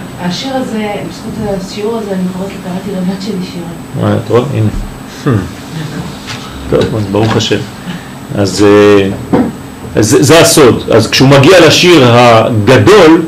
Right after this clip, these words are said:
Speaker 2: כן? הוא אומר שזה שיר של כל הקוסמוס,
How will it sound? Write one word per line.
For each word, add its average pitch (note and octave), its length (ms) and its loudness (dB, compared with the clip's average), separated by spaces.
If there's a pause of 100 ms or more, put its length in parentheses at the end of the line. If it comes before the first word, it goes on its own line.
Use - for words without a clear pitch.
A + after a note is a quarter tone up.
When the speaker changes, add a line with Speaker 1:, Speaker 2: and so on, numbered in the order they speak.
(140)
Speaker 2:
כן? F#3 240 4 (880)
הוא A2+ 100 2
אומר C#3+ 180 4
שזה B2+ 320 4
שיר C#3+ 220 2
של C3 260 4
כל C#3+ 440 6
הקוסמוס, A2+ 460 -2